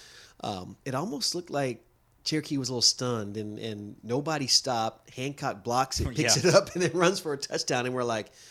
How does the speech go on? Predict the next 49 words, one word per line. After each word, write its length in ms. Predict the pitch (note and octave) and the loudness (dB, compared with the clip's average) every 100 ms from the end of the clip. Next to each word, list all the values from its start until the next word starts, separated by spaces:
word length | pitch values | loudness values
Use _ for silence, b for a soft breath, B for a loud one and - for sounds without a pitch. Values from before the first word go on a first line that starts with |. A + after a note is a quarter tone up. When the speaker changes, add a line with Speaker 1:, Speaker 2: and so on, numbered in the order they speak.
| B B _ | B B _
Speaker 1:
"Oh 140 | C3 | -2
boy!" 320 | B2 A#2+ A2 A2+ | -2 -2 -2 -4
And, 160 | A#2 | -4
and 160 | A#2+ A#2+ | -4 -4
you 80 | C3 | -4
could, 240 | B2+ F#2+ - | -4 -6 -8
you 140 | C#3+ | -8
could 140 | A#2+ A2 | -8 -6
feel 200 | A#2+ G#2+ | -4 -4
the 60 | |
momentum 340 | G#2 G2+ G#2 G2 | -4 -6 -6 -6
shift 380 | - - A#2 A#2 | -4 -2 -4 -6
to 60 | |
the 120 | G#2+ | -8
other 180 | G2+ F#2 - | -8 -8 -6
end. 340 | C3 B2 A#2 A#2 B B - | -4 -2 -4 -10 B B -10
A 160 | G#2+ | -8
couple 280 | G2+ C3+ A#2+ | -4 -6 -4
of 80 | A2+ | -6
big 220 | A2 A#2+ | -4 -6
plays 320 | - A#2 A2+ | -6 -6 -6
running 220 | G#2+ A2+ A2+ | -6 -6 -6
the 60 | |
ball. 400 | G2 A2 A2 A2 | -6 -4 -2 -4
I 100 | G2 | -6
think 180 | G2 A2+ | -8 -10
they 80 | G2+ | -12
caught 240 | - A2 | -8 -6
him 120 | G#2+ G#2+ | -6 -6
off 200 | G#2 - | -8 -8
guard. 280 | A2 G#2+ | -8 -6
I 40 | G#2 | -8
think 220 | A#2+ A#2+ | -10 -10
it 80 | C3+ | -8
might 160 | A2+ A#2 | -6 -6
have 80 | |
been 140 | A2 G#2 | -8 -8
Jurgensen 600 | A2 A2+ A#2 A2 A#2+ A2+ | -6 -4 -4 -4 -4 -6
or, 100 | G#2+ | -8
or 420 | - A#2 A2 G#2+ | -6 -4 -4 -4
Salazar 680 | G#2 - A2+ A#2 A2+ A2 A2 | -2 -2 -2 -2 -2 -2 -2
at, 260 | G2 D#2 - | -4 -8 -10
at 160 | G2 | -10
running 220 | A2+ A2+ | -6 -6
back 240 | G#2 G#2+ A2 | -4 -6 -6
had 100 | A2+ | -8
a 320 | G2 G#2 - | -8 -14 -6
huge 540 | - - F#3 D#3 C#3 | -4 0 0 -2 -6
play. 400 | - C3+ B2 A#2+ | -6 -2 0 -2